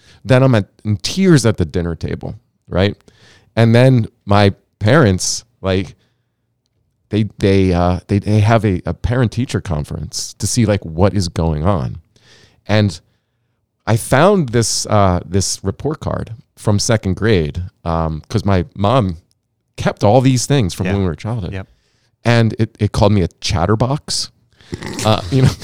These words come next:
Speaker 1: <laughs> um, difficulty following the rules. Do, you know, does what he wants to do. You know, like, all these things. And, um, it's almost like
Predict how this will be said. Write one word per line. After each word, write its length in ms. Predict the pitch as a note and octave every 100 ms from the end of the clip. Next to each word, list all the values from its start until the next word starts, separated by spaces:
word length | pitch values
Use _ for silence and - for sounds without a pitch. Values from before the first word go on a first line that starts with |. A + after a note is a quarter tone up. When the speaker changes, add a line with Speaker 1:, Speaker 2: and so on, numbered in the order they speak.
| - - D3 -
Speaker 1:
<laughs> 600 | - - - - F#3 -
um, 360 | A#2 A2 G#2 F#2+ - _ _
difficulty 600 | C#3+ - D3+ - C3 C#3+
following 640 | A#2 - G2 G#2 A#2+ A#2 F#2+
the 100 | G#2
rules. 720 | D#2 D#2+ E2+ G#2+ D3 - - G2+ _ _ _ -
Do, 160 | C3 C#3 -
you 120 | A#2
know, 120 | A2
does 400 | G2+ - A#2 A2+
what 220 | A#2 A#2 -
he 180 | A2+
wants 540 | F#2+ D#2 F2 A2+ C3 -
to 120 | -
do. 440 | G#2 A#2 A#2+ C#3+ D3+ - _
You 100 | A#2+
know, 240 | B2 - -
like, 240 | A#2+ A#2 -
all 140 | A2+
these 260 | D#3 F3+ -
things. 520 | - D3+ C3+ - - _ _ _ _ _
And, 380 | B2+ B2 A#2 G#2+ - _ _ -
um, 400 | A2 A2+ G#2 F#2+ _ _ -
it's 140 | D3
almost 300 | D#3+ A3 F#3+
like 280 | C#3+ B2+ -